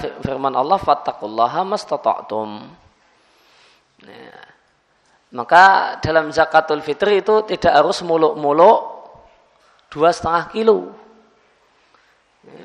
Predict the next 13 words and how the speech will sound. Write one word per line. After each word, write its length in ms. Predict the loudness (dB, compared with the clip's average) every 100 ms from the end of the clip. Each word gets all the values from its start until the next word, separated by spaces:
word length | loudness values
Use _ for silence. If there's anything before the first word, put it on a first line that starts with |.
| -12
boleh 180 | -12 -6
jadi, 340 | -4 0 2 2 -2 -6
ya, 80 | -8 -8
jangan 320 | -4 -2 -2
kaget 400 | -2 0 2 2
kalau 160 | 2 0
ada 120 | 0 -6
yang 80 |
setor 320 | -8 -4 -2 -2
zakatul 400 | -2 -4 -4 -6
fitri 400 | -10 -4 -4 -4
ke 480 | -2 0 0 -4 -8 -20 -20 _
panitia. 640 | -4 -2 -2 -4 4 6